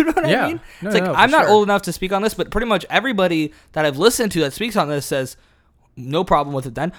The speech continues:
Speaker 1: Of course, if there was a problem with it then, they would
Speaker 2: Wouldn't
Speaker 1: be the
Speaker 2: have done
Speaker 1: last
Speaker 2: it.
Speaker 1: people to
Speaker 2: Yeah.
Speaker 1: do it.
Speaker 2: Yeah.
Speaker 1: You know what I mean? If they thought it was actually wrong at the time,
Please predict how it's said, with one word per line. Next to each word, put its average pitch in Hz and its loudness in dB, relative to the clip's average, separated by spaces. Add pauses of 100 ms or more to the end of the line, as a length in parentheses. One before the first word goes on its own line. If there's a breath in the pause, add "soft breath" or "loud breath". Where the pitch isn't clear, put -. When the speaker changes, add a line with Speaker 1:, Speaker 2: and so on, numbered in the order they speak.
Speaker 1:
Of 247 -8
course, - -4
if 180 -4
there 202 6
was 165 6
a 208 2
problem 175 0
with 214 -2
it 202 -6
then, 240 2 (180 soft breath)
they 160 4
would 208 6
Speaker 2:
Wouldn't 151 4
Speaker 1:
be - 0
the 170 6
Speaker 2:
have 151 4
done 156 6
Speaker 1:
last 185 6
Speaker 2:
it. - -6
Speaker 1:
people 160 2
to 135 -2
Speaker 2:
Yeah. 123 0
Speaker 1:
do 147 2
it. 101 -12 (180)
Speaker 2:
Yeah. 117 -4
Speaker 1:
You 165 2
know 185 2
what 208 -2
I - -2
mean? 180 0
If 160 4
they 202 6
thought 190 4
it 196 2
was 160 0
actually 156 0
wrong 131 2
at 175 0
the 170 -8
time, 202 2